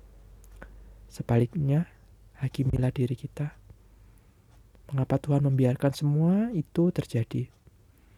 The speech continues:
Apa yang Tuhan sedang katakan melalui semua perin-,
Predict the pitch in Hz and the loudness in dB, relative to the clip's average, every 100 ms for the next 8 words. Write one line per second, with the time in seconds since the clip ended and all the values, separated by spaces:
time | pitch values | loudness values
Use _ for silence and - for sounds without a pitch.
0 | _ _ _ _ - - 196 190 185 180 | _ _ _ _ -6 2 2 2 2 2
1 | 175 - 156 151 - 151 - 156 143 127 | 2 0 -2 -2 -4 -6 -2 0 2 2
2 | 127 127 - 147 160 185 196 - 135 135 | 2 0 -2 -2 0 0 0 0 -2 -2